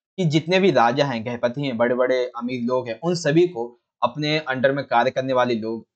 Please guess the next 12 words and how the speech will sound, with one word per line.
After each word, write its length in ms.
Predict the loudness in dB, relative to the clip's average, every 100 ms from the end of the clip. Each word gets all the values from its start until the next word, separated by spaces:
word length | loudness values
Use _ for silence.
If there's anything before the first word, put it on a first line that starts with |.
| -6
गरीब 420 | 0 4 4 2
लोग, 360 | -2 -4 -10 _
इनके 300 | -2 0 0
साथ 300 | 2 0 0
में 160 | -2 0
दयावान, 500 | 2 4 4 2 0 -4
आचार्यवान 560 | -6 0 2 2 -2 -2
और 160 | 0 2
अच्छा 280 | 0 0 0
व्यवहार 300 | 0 0 0
रखना 300 | -2 -6 -12
चाहिए। 200 | -16 _